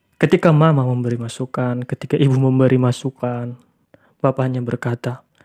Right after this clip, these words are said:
"Ya, ya baik, kita akan coba lakukan." Sebaliknya, ketika bapak memberi masukan ke ibu, ibu mendengarkan dengan baik.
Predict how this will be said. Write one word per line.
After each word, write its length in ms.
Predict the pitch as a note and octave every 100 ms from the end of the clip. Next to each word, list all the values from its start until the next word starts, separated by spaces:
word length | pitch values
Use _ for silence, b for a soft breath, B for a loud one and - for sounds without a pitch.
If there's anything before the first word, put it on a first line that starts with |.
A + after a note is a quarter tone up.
| b b b
"Ya, 560 | - D3 C#3 C3+ E3+ E3+ _ -
ya 320 | E3+ C3+ B2+
baik, 400 | A#2+ B2 C3 -
kita 160 | A#2
akan 240 | A#2 B2 A#2+
coba 320 | B2 A2+ A2+
lakukan." 560 | - C3 - A#2+ A#2+ B2 _ _ b b b b b -
Sebaliknya, 720 | - C#3+ C3+ C#3 B2 A#2+ - _ _ _ -
ketika 320 | - A#2+ B2
bapak 480 | A#2+ C3 - C3+ - _ _
memberi 320 | C3+ B2+ C3+
masukan 480 | B2+ - C#3+ C3+ C3
ke 80 | C3
ibu, 320 | B2 A#2+ C3+ - b b b b
ibu 160 | D#3 D#3+
mendengarkan 640 | C#3 B2 B2 A#2+ B2 A#2+
dengan 320 | A#2 A#2 A#2
baik. 400 | A#2 A#2 - -